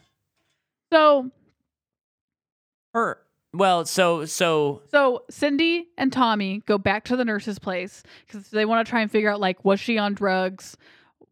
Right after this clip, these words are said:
Speaker 1: What was going on with her? That's when they find her notebook,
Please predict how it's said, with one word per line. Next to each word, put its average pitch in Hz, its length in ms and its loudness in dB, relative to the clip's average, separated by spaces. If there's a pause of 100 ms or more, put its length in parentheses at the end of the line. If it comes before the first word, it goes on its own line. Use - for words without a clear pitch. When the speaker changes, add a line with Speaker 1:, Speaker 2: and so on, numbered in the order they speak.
Speaker 1:
What 220 160 6
was 208 120 -2
going 202 260 0
on 185 200 -2
with 175 140 -6
her? 185 520 -4
That's 196 220 -2
when 220 60 -2
they 214 100 -2
find 196 240 -4
her 185 120 -6
notebook, 254 760 0